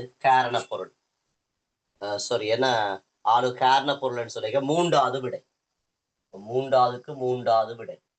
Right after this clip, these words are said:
காரண பொருள். இலங்கை அணியினுடைய பந்து வீச்சு காரணமாக. அப்ப இலங்கை அணியின் பந்து வீச்சு காரணமாகத்தான் நாம் பாகிஸ்தான் வந்து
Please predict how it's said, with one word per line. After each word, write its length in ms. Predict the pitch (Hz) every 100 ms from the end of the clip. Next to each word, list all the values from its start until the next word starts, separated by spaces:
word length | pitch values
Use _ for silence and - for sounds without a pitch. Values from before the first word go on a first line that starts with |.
| _ _ _
காரண 300 | 127 123 113 113
பொருள். 240 | - 98
இலங்கை 360 | 120 131 139 139
அணியினுடைய 480 | 131 131 131 127 131 120 - - - _ _ -
பந்து 240 | 123 131 139
வீச்சு 300 | - - 123 -
காரணமாக. 760 | 139 127 135 127 104 87 82 _ _ _ _ _ _ _ _ _ -
அப்ப 80 | 117
இலங்கை 380 | 117 131 139 139
அணியின் 360 | 131 131 135 127
பந்து 280 | 127 123 127
வீச்சு 280 | 127 131 127
காரணமாகத்தான் 1000 | 127 120 123 127 117 117 110 117 - 139 160
நாம் 260 | 160 185 - _ _ _ -
பாகிஸ்தான் 560 | 127 131 127 131 123
வந்து 240 | 120 117